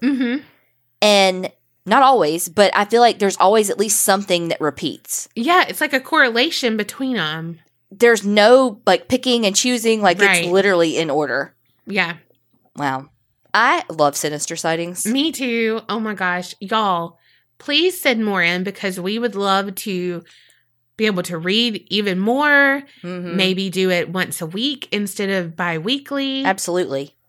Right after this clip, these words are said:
Speaker 2: And again, they can be long, they can be short, they can be
Speaker 1: Funny.
Speaker 2: something heartwarming, something of, "I thought I was gonna die, turns out it was just a mouse," or so,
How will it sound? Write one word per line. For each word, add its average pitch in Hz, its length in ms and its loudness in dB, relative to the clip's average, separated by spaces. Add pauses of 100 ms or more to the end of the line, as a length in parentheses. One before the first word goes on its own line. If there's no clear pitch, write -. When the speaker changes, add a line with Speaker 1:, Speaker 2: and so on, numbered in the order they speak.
Speaker 2:
And 254 260 2
again, 208 380 2
they 190 140 4
can 208 200 -2
be 170 420 -2
long, 262 540 6
they 190 80 -2
can 156 160 -6
be 143 100 -10
short, 240 600 2
they 180 120 2
can 180 220 -6
be 156 340 -2 (580)
Speaker 1:
Funny. 277 500 0
Speaker 2:
something 208 360 2
heartwarming, 277 800 4
something 208 640 0
of, 175 400 4
"I 175 100 2
thought 190 220 4
I 233 40 6
was 247 160 4
gonna 254 200 2
die, 247 380 6
turns 226 360 -2
out 208 300 4
it 170 120 -2
was 180 160 -2
just 180 240 -6
a 175 60 -2
mouse," 165 500 -2
or 202 60 0
so, 202 120 2